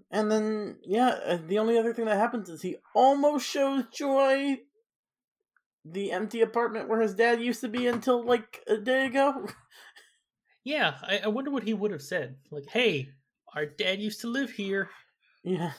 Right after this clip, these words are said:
Speaker 2: That's it.
Speaker 1: I know,
Speaker 2: Look,
Speaker 1: but
Speaker 2: there's
Speaker 1: now,
Speaker 2: a, a
Speaker 1: but now he doesn't.
Speaker 2: Yeah. "Hey, there's a pile of blood over here that I, I mean, I cleaned it up last night, but,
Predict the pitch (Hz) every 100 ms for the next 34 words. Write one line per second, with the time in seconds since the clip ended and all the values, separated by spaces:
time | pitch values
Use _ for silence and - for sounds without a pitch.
0 | - _ _ _ _ - _ _ _ _
1 | _ 190 185 220 214 - - - - -
2 | - - 240 226 202 165 233 240 214 202
3 | 220 226 240 247 - 160 - _ 156 196
4 | - _ - 170 202 214 233 - 262 277
5 | 247 302 370 311 302 302 294 269 - -
6 | - - _ _ _ 285 254 - _ _
7 | _ - - 226 175 151 143 170 196 208
8 | 135 151 208 151 139 135 127 123 120 _
9 | 135 127 123 _ 147 135 131 139 135 139
10 | 160 143 123 120 123 107 - 117 127 135
11 | 120 120